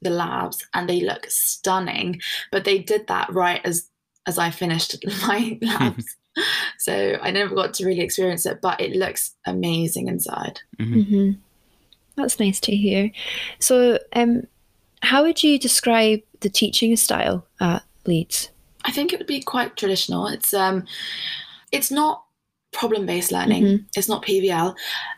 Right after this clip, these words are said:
Speaker 1: It's more lectures and then clinics.
Speaker 3: Mm-hmm.
Speaker 1: But what I like about the teaching style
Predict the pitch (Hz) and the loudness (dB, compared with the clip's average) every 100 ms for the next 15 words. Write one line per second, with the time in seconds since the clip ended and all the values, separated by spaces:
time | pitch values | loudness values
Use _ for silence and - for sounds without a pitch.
0 | _ - 208 - - 214 233 226 220 - | _ -2 0 0 -2 0 2 2 2 -2
1 | - 226 226 - 220 208 - 196 190 185 | -2 -2 0 0 2 2 0 -2 0 0
2 | 185 175 - _ _ _ _ _ _ - | -2 -6 -10 _ _ _ _ _ _ -8
3 | - 185 165 214 214 196 226 208 214 233 | -2 0 2 2 2 2 2 0 0 0
4 | 240 226 240 240 226 190 165 - 170 185 | 0 2 2 0 -2 0 0 -2 -4 -4
5 | 165 165 165 160 170 165 | -4 -2 -2 -2 -2 -4